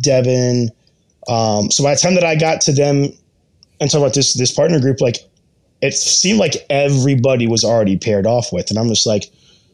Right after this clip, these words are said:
"Great, good job, Stu. You really, really killed it on this one." Uh, and so I went back, uh, and started working with, uh, with, uh,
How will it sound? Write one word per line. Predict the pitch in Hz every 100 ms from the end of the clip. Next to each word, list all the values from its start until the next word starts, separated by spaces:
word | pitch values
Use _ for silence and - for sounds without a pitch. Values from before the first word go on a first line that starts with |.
| _ _
"Great, | - 151 147 -
good | 123 127
job, | 127 139 139
Stu. | 127 - 127 139 143
You | 120 117
really, | 131 131 120 - -
really | 120 139
killed | 120 - 135
it | 135
on | 131
this | 139 139
one." | 113 107 110 117 - - - - - -
Uh, | 117 117 123 120 117
and | 131
so | 127 156 147 143 135 -
I | 127
went | 143 147
back, | 117 139 139 - - -
uh, | 127 123 120 -
and | 120
started | - 131
working | 127 123 117
with, | 107 -
uh, | 113 101 87
with, | 87 -
uh, | 107